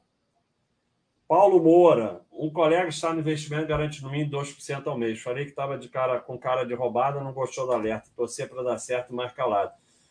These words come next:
Então, você já tá errado de tá se metendo. Porque que que acontece? Eu já contei essa história aqui diversas vezes. O fato dele tá numa roubada não quer dizer que vai dar errado. Você joga na Mega Sena e tem alguém que ganha.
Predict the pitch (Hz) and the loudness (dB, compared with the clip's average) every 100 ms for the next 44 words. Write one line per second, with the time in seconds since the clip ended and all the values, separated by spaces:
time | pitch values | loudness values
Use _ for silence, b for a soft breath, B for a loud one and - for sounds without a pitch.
0 | _ _ 147 117 - _ 120 160 165 196 | _ _ 4 4 0 _ 4 4 4 0
1 | 202 - 185 185 110 123 160 165 117 110 | 0 0 2 4 6 6 6 4 0 -4
2 | 123 - 151 - 156 156 151 104 95 85 | -6 -4 -4 -4 -4 -4 -4 -10 -12 -14
3 | 82 _ _ - - _ _ _ _ _ | -18 _ _ -20 -20 _ _ _ _ _
4 | _ _ _ 160 156 160 180 185 - 185 | _ _ _ -2 -2 -2 -6 -6 -6 -4
5 | 175 139 - 117 101 - - _ _ 127 | -4 -4 -2 -2 -2 -8 -16 _ _ -6
6 | 131 160 165 151 156 156 151 - 151 143 | -4 -2 -2 -2 -4 -2 -6 -4 -4 -4
7 | - 131 123 147 151 160 117 117 117 b | -6 -8 -2 0 2 0 2 0 0 b
8 | b b b - 151 - 202 208 196 196 | b b b -8 -4 6 6 6 0 2
9 | 170 170 160 156 139 135 117 127 165 170 | 4 4 4 2 2 2 4 4 4 2
10 | 143 139 147 151 156 151 151 151 147 151 | 0 -4 -4 -4 -4 -4 -4 -2 -2 -2
11 | 131 120 113 92 87 _ _ _ _ _ | 2 2 0 -4 -16 _ _ _ _ _
12 | _ _ _ _ _ _ - 131 127 131 | _ _ _ _ _ _ -8 -4 0 0
13 | 131 131 131 127 127 - 131 131 151 151 | 0 -2 -2 0 -2 -4 -6 -4 -4 -4
14 | 147 147 135 143 151 151 127 110 90 | -4 -4 -4 -6 -6 -4 -2 -2 -6